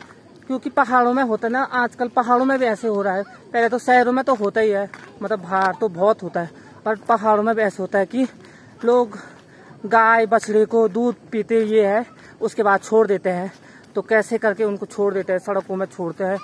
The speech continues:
तब वो गाँव में आकर खेतों में बर्बाद करते हैं खेत।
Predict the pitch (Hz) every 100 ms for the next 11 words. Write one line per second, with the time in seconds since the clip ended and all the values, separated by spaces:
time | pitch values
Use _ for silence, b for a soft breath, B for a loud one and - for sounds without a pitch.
0 | B B 220 208 190 190 190 190 214 196
1 | 208 - 208 - 185 226 - - B B
2 | B - 185 190 190 202 202 170 185 180
3 | 214 220